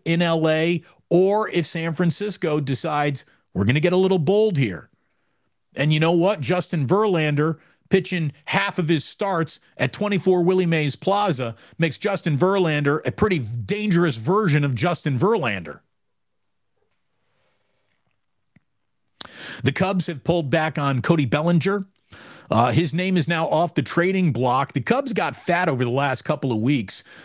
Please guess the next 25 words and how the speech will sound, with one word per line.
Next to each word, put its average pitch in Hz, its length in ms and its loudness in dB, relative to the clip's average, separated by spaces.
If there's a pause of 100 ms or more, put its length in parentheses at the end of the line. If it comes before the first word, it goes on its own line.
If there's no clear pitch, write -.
(140)
beating 170 320 2
up 160 180 0
on 143 160 0
some 113 220 -6
bad 139 400 -2
teams. 131 560 0 (420)
And 156 300 -2
I'm 208 140 0
not 294 160 0
saying 220 180 -6
that 170 80 -2
they're 131 100 0
fooling 190 440 0
themselves, 208 580 -2
but 147 160 -2
the - 60 -2
Cubs 202 320 2
are 175 60 0
now 175 260 2
no 160 200 2
longer 180 400 0
treating 190 380 0
their 139 160 2
team 175 400 0
as, 139 240 0